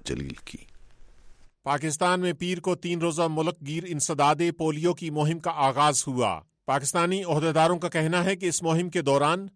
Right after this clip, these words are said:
Speaker 2: ملک بھر میں پانچ سال یا اس سے کم عمر کے تقریباً تین کروڑ ستر لاکھ بچوں کو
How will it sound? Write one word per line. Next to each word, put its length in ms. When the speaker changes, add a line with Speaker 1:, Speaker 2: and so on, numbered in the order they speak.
Speaker 2:
ملک 320
بھر 200
میں 140
پانچ 320
سال 320
یا 160
اس 120
سے 160
کم 220
عمر 220
کے 140
تقریباً 480
تین 300
کروڑ 260
ستر 340
لاکھ 240
بچوں 340
کو 240